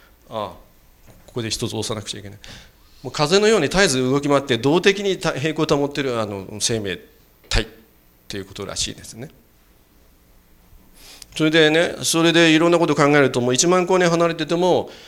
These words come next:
その、同時にパンとこう、あのスピンがこっち向くと、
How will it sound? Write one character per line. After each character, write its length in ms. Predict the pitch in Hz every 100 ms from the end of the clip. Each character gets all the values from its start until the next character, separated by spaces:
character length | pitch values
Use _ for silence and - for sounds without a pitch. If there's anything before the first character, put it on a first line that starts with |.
| -
そ 160 | - 139
の、 340 | 131 123 117 117
同 160 | 165
時 120 | 156
に 60 | 120
パ 160 | 123 139
ン 80 |
と 100 | 139
こ 380 | 120 110 101 -
う、 60 | - -
あ 120 | 127
の 80 | 135
ス 100 | 127
ピ 140 | 156 139
ン 80 |
が 360 | 123 110 98 - -
こ 100 | 135
っ 40 |
ち 100 | 127
向 100 | 139
く 100 | 135
と、 280 | - 117 -